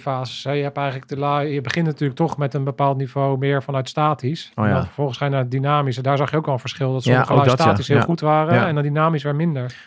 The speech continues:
Speaker 2: Of weer lui die heel goed waren in schieten, maar zodra er examendruk op stond, schoten ze geen deuk in een pakje boter.
Speaker 1: Ja,
Speaker 2: Ging
Speaker 1: dat,
Speaker 2: alles mis.
Speaker 1: dat is weer het choking, eh, verhaal,
Speaker 2: Ja.
Speaker 1: de, de dojo-vechter.
Speaker 2: Ja.
Speaker 1: En de, en de, en, en het ge-, en die gradatie, want dat is het interessante natuurlijk.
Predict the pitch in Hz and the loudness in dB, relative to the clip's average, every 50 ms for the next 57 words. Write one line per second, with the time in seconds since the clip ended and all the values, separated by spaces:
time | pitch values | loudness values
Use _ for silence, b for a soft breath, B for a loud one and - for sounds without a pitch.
0 | B B - 139 135 - 123 120 113 117 110 113 113 110 113 117 120 113 117 127 | B B 2 2 2 4 4 4 6 6 4 4 4 4 4 6 4 4 4 2
1 | 110 113 110 107 107 - - - 135 - 107 101 101 101 95 107 107 104 104 101 | 2 4 2 2 0 0 0 -2 -2 0 2 2 2 0 0 0 0 2 2 2
2 | - - - - - 117 120 123 110 104 101 101 98 95 - - - 101 104 120 | 0 0 -2 0 0 0 2 2 2 2 2 2 0 -2 -4 -4 -4 -2 -2 -2
3 | - - - - - - 113 107 104 - - - 110 107 104 107 113 113 117 113 | -4 -8 -12 -12 -6 -2 0 0 0 -2 -4 -4 -2 0 2 2 2 2 0 0
4 | 107 - 113 - - 110 120 135 139 - 156 - - - 147 139 123 95 - - | 0 0 -2 -2 -2 0 0 0 0 0 -4 -10 -8 -6 -6 -6 -6 -6 -6 -4
5 | 120 117 110 110 110 107 127 123 104 95 - 131 139 123 113 117 120 120 120 - | -2 0 0 0 0 0 0 0 0 -2 -4 -6 -6 -6 -6 -8 -6 -8 -6 -4
6 | - 147 147 143 - 143 139 139 139 135 131 - - 131 131 135 135 127 123 127 | -2 -2 -2 -2 -2 -4 -4 -2 -4 -4 -6 -4 -4 -2 0 2 2 4 2 2
7 | 131 135 135 135 139 127 135 131 123 147 151 151 139 143 123 - 135 - - - | 2 -2 -2 -2 -4 -4 -6 -4 -2 0 0 0 0 -2 -4 -4 -4 -6 -6 -6
8 | 127 120 117 - b b b b b 120 117 98 87 107 b b b b b b | -8 -8 -10 -12 b b b b b 0 0 0 0 -4 b b b b b b
9 | b b b b 131 123 123 170 - 147 151 147 139 - - - 180 214 220 190 | b b b b -4 -2 -2 -2 -2 -2 -2 -2 -2 -4 -6 -10 -10 -10 -8 -6
10 | 160 151 139 - - - - - - - - 147 165 180 - 170 143 147 151 160 | -6 -6 -6 -6 -10 -14 -14 -14 -10 -4 0 4 4 4 4 4 2 2 2 2
11 | 170 170 - - 143 135 147 151 165 190 - - 139 131 160 143 143 123 - - | 0 0 -2 -4 -2 -2 0 -2 -2 -4 -4 -4 -4 -2 -2 -2 -4 -6 -6 -6
12 | 143 123 - - - 151 151 143 127 - 131 123 - - | -8 -8 -6 -4 -2 -2 -2 -2 -2 -4 -4 -4 -6 -10